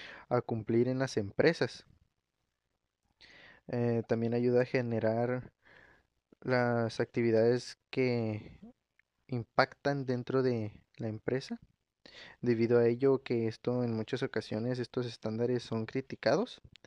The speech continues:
por la burocracia. Se dice que en el proceso de expansión del iso nueve mil uno y el iso catorce mil uno y otros metaestándares similares a estos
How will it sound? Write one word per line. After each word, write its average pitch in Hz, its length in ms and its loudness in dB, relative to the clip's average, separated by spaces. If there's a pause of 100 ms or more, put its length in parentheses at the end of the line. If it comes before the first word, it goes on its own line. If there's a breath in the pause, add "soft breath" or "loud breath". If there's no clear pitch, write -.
(420 loud breath)
por 123 120 2
la 117 80 4
burocracia. 113 720 0 (1700 soft breath)
Se - 240 -6
dice 117 300 -4
que 127 280 -2
en 123 120 -2
el 120 80 -4
proceso - 420 -4
de 135 80 0
expansión 113 720 -4 (100)
del 113 280 -2
iso 113 180 -4
nueve 120 200 -2
mil 110 200 -2
uno 139 300 -4 (240)
y 131 80 -4
el 113 80 -2
iso 110 200 -4
catorce 113 420 -4
mil 110 180 -6
uno 165 240 -6 (320 loud breath)
y 120 80 -2
otros 131 240 -2
metaestándares 127 800 -6
similares 123 640 0
a 120 60 2
estos 131 460 -4